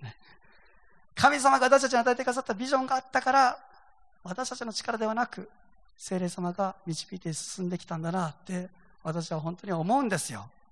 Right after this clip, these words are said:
アメン？大きい教会をですね、作りたいわけではありません。神の国が前進する中で、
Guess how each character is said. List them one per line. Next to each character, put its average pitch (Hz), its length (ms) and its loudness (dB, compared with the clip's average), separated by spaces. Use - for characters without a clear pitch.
ア 160 80 -2
メ 202 120 4
ン？ 294 80 -8
大 311 220 10
き 320 160 4
い 247 60 2
教 247 180 10
会 254 200 6
を 233 100 6
で 202 80 0
す - 100 -4
ね、 214 100 0
作 - 200 -6
り 240 80 -6
た 254 100 0
い 240 60 4
わ 226 100 4
け 220 80 -6
で 196 80 0
は 190 40 4
あ - 20 4
り 180 80 -2
ま 180 100 0
せ 151 200 -2
ん。 120 100 -10
神 320 280 8
の 285 120 10
国 240 240 4
が 220 140 10
前 269 280 0
進 277 200 0
す 277 120 -4
る 269 60 0
中 262 220 4
で、 220 340 -2